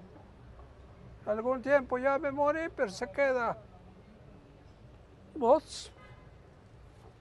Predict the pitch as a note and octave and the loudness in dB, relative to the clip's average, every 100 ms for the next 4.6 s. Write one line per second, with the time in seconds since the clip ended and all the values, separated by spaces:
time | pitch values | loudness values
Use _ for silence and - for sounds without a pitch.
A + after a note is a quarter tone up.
0 | - - - - - - - G#4 E4+ E4 | -20 -20 -20 -20 -20 -18 -2 0 2 0
1 | E4 F4 D4 D4+ B3 - - G4+ - B4 | 0 0 2 0 0 -6 0 0 4 4
2 | B4 A#4+ G#4 G#4 D#4 - G#4+ B3+ - - | 6 2 4 2 2 -2 -6 -6 -10 -20
3 | - - - - - - - G#4+ A4 - | -20 -20 -20 -20 -20 -14 2 4 4 4
4 | A4+ A#4 - G4 F4+ D4 | 4 4 2 2 2 0